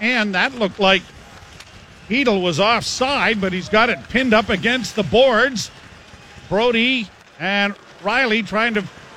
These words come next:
get it free, but it comes back to the point to Nemeth. Nemeth gets a return pass and a shot that was deflected wide. Played back to the blue line once more. Nemeth again winds and shoots a centering pass that went off Nylander's skate.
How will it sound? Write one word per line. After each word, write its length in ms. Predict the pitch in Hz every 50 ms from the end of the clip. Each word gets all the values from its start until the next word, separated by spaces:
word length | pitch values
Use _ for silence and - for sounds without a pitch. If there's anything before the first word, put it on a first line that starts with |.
| -
get 120 | - 233 240
it 120 | 226 196
free, 340 | - - - 240 269 285 262
but 100 | 208 196
it 80 | 202 180
comes 220 | 202 214 180 135
back 260 | - 233 240 262 202
to 100 | - 220
the 100 | 214 214
point 340 | - - 202 247 262 226 -
to 80 | 196 214
Nemeth. 460 | 208 214 254 285 262 262 294 285 190 - - - - - - - 147
Nemeth 340 | 175 214 247 247 247 214 - - - - - - - - -
gets 220 | 208 240 202 -
a 60 | 233 226
return 520 | 220 220 185 - - 302 349 330 311 247
pass 340 | - - 240 233 233 226 -
and 140 | 240 233 233
a 60 | 214
shot 380 | 175 - 226 220 233 294 302
that 100 | - 240
was 120 | 220 226 190
deflected 560 | - 226 - - 247 233 190 - 226 214 185
wide. 480 | 202 208 214 226 247 285 302 285 208 - - - - - -
Played 300 | - 185 220 233 214 170
back 260 | 208 214 240 240 -
to 100 | - 226
the 120 | 214 233
blue 240 | 190 175 214 247 269
line 260 | 262 254 233 233 226
once 300 | 220 220 233 214 - - -
more. 380 | 285 294 294 277 277 294 302
Nemeth 440 | 285 226 202 226 262 254 254 196 -
again 380 | 240 214 175 240 277 302 294 269
winds 360 | 226 226 247 277 269 220 175
and 140 | 226 226 190
shoots 360 | - - 339 381 381 226 -
a 80 | 262 233
centering 440 | - - 269 285 277 285 294 269
pass 400 | 202 - 254 370 370 349 277 - - - - - -
that 140 | 220 254 254
went 140 | 247 247 262
off 260 | 277 285 269 - -
Nylander's 600 | 240 269 302 330 311 285 262 262 226 233 214 -
skate. 420 | - - - 320 339 320 269 196